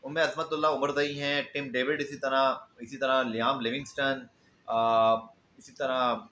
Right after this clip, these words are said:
मैं इन लोगों के नाम इसलिए दे रहा हूँ, अजमतुल्ला, अजमतुल्ला उमर जई भी और ल्यूक वुड भी, इनका true potential मुझे लगता है कि अभी सामने नहीं आया दुनिया के सामने। So ये जो आईपीएल है बहुत से हवालों से इन लड़कों के लिए अच्छी होगी। By the way ten teams हैं और, uh, I still believe यार, मैं अभी भी ये कहता हूँ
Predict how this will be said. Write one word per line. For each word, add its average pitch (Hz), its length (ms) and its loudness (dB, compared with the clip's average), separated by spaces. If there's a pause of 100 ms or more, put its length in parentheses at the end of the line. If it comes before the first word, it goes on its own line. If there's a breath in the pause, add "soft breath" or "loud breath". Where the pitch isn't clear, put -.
(240)
मैं 160 120 0
इन 180 60 0
लोगों 180 140 0
के 180 60 0
नाम 170 200 2
इसलिए 175 200 -4
दे 147 120 4
रहा 135 120 4
हूँ, 196 280 -4
अजमतुल्ला, 135 400 -2
अजमतुल्ला 127 540 -2
उमर 127 160 -2
जई 123 120 0
भी 143 100 -4
और 156 60 -4
ल्यूक 127 240 -4
वुड 113 160 -6
भी, 110 180 -10 (220)
इनका 170 240 -8
true 180 240 -6
potential 160 460 -4
मुझे 156 160 -6
लगता 139 260 -2
है 170 40 -4
कि 170 60 -6
अभी 165 100 -8
सामने 131 300 -4
नहीं 120 140 -4
आया 98 120 2
दुनिया 101 240 -8
के 104 100 -8
सामने। 90 400 -6 (400 soft breath)
So 156 120 -6
ये 180 420 -2
जो 170 560 2
आईपीएल 139 400 0
है 156 280 0
बहुत 139 240 0
से 175 60 0
हवालों 143 220 4
से 151 140 -4
इन 147 140 -6
लड़कों 123 280 -8
के 135 60 -8
लिए 117 100 0
अच्छी - 180 -12
होगी। 101 180 -10
By 110 100 -2
the 135 100 -2
way 165 120 -4
ten 156 280 -4
teams 143 380 -10
हैं 131 240 -4 (360 soft breath)
और, 113 420 4
uh, 113 800 -2
I 113 40 -4
still 156 200 -8
believe 110 340 -4
यार, 85 320 -4
मैं 107 100 -6
अभी 123 100 -8
भी 123 100 -6
ये 113 60 -4
कहता 98 280 -8
हूँ 107 160 -8